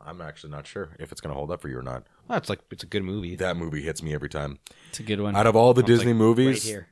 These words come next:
Speaker 1: that movie
Speaker 2: Ugh.
Speaker 1: is my favorite.
Speaker 2: Well, I know what ha-, I know, like, apparently there's a really sad ending, which I don't even know the ending, but, like,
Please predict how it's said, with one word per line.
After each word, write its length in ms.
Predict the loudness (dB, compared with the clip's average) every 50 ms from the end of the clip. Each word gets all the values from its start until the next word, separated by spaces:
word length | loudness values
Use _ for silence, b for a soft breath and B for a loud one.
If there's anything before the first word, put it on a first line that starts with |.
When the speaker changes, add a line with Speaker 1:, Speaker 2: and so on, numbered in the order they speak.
| -18 -6
Speaker 1:
that 260 | 0 0 2 2 2
movie 280 | 2 2 4 4 6
Speaker 2:
Ugh. 60 | 6 6
Speaker 1:
is 140 | 4 4
my 140 | 2 0 -2
favorite. 440 | -2 -2 -2 -2 0 -2 -2 -4 -4 _ _ 0
Speaker 2:
Well, 80 | 2 4
I 40 | 6
know 180 | 6 8 8
what 140 | 8 6 6
ha-, 80 | 2 -4
I 120 | -4 -4
know, 140 | -4 -2 -2
like, 320 | -2 -2 -2 -4 -6 -12 _ b b b b
apparently 260 | 2 4 4 6 6
there's 80 | 4 4
a 40 | 6
really 140 | 4 4
sad 220 | 4 4 2 2 2
ending, 260 | 0 -2 -4 -4 -4
which 160 | -4 -4 -4 -4
I 60 | -4
don't 140 | -4 -4 -6
even 100 | -6 -6
know 120 | -8 -8 -10 -12
the 180 | -14 -12 -10
ending, 260 | -8 -8 -8 -8 -8
but, 120 | -6 -6 -6
like, 260 | -6 -6 -8 -8 -12